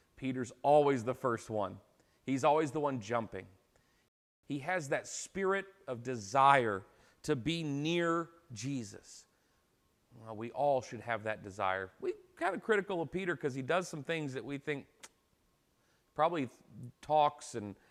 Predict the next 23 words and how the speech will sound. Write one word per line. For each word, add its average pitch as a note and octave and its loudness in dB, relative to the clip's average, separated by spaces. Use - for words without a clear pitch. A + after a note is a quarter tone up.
acts C3+ 2
before C3 -4
he B2 4
really A#2+ 0
thinks. C3 -2
But C3+ -8
sometimes D#3 -2
our D3 6
love D3+ 6
for C3+ -4
Christ B2+ 6
requires C3 4
that A2 0
we C3+ 0
have A2+ 4
that A#2 2
kind A#2 -4
of G#2+ -6
tenacity. A2+ -4
And E3 0
Peter E3+ 0
had B2+ -2
that. - -8